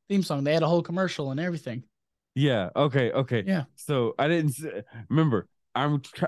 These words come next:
Speaker 2: I'm kind of staying away from previews for movies I really, really wanna see, so I don't get spoiled for anything.
Speaker 1: You see the new Flash
Speaker 2: So I
Speaker 1: trailer?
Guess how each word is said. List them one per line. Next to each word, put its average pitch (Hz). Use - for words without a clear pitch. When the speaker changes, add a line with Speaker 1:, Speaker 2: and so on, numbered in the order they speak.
Speaker 2:
I'm 175
kind 185
of 147
staying 147
away 139
from 120
previews 107
for -
movies 135
I 113
really, 127
really 127
wanna 123
see, 127
so 131
I 139
don't 135
get 123
spoiled 120
for 101
anything. 85
Speaker 1:
You 139
see 147
the 131
new 131
Flash 123
Speaker 2:
So 170
I -
Speaker 1:
trailer? 196